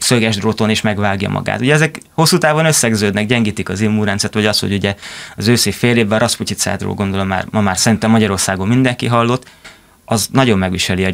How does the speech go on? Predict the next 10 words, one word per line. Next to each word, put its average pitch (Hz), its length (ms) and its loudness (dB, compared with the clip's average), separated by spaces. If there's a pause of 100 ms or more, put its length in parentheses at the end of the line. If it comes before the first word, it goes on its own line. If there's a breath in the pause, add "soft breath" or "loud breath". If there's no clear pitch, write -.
lövész 92 340 -2
katonát. 90 460 -4
Ugye 113 240 2 (280)
van 117 140 2
egy 101 120 2
ilyen 101 320 -2
mondás, 95 380 0
hogy 98 100 -2
ugye 101 140 0
a 101 140 -2